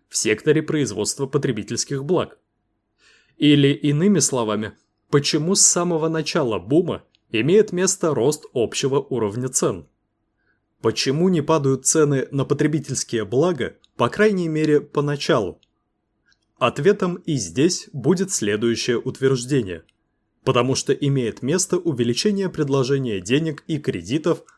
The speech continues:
что порождает и ускоряет бум.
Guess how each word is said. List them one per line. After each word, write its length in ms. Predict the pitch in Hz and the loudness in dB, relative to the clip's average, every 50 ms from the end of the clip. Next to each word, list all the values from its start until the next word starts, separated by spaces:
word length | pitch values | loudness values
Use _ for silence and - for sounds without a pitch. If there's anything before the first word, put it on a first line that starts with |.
| _ _ _ | _ _ _
что 240 | - - - 208 | -10 -2 0 0
порождает 760 | 202 202 175 151 127 107 92 87 113 143 170 170 160 - - _ _ _ | 0 2 2 2 2 0 0 -2 0 0 0 0 -2 -4 -10 _ _ _
и 140 | - 170 190 | -2 -2 0
ускоряет 760 | 208 - 185 - - - 175 123 104 95 98 101 98 - - _ _ | 0 0 0 0 0 0 0 0 0 0 0 -2 -4 -6 -14 _ _
бум. 360 | - 123 123 143 120 90 71 | -8 -2 0 0 0 0 -2